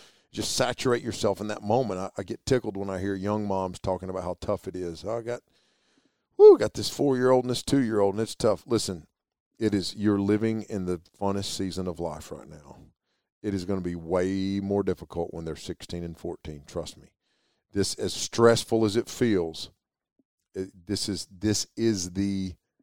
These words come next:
the heyday of life, having those little ones at home. So live every moment. A screaming, crying kid, you pause and thank the Lord that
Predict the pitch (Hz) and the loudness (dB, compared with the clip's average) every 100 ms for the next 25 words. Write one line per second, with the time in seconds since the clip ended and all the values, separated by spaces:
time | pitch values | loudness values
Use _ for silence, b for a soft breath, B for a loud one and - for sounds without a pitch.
0 | _ _ _ _ _ _ - 95 90 - | _ _ _ _ _ _ -6 -4 -4 -6
1 | 117 110 92 90 87 82 80 85 76 - | -2 -2 -2 -2 -2 -4 -6 -8 -8 -12
2 | - - _ _ _ _ _ 90 87 87 | -18 -20 _ _ _ _ _ -10 -6 -6
3 | 80 92 85 87 82 80 92 87 78 92 | -4 -6 -6 -8 -8 -8 -6 -6 -8 -8
4 | 85 92 95 107 104 104 107 107 107 107 | -10 -14 -10 -2 0 2 2 0 0 2
5 | 110 101 92 b b b b - - - | 2 2 -2 b b b b -8 -4 4
6 | 139 139 131 127 135 139 143 - 165 113 | 4 6 4 4 4 4 0 2 4 6
7 | 80 87 101 - 135 101 87 82 - 98 | 4 -4 -4 2 6 6 4 -2 -8 -10
8 | 87 - 107 92 98 98 90 82 82 | -8 -4 -4 -2 -4 -2 -2 -4 -6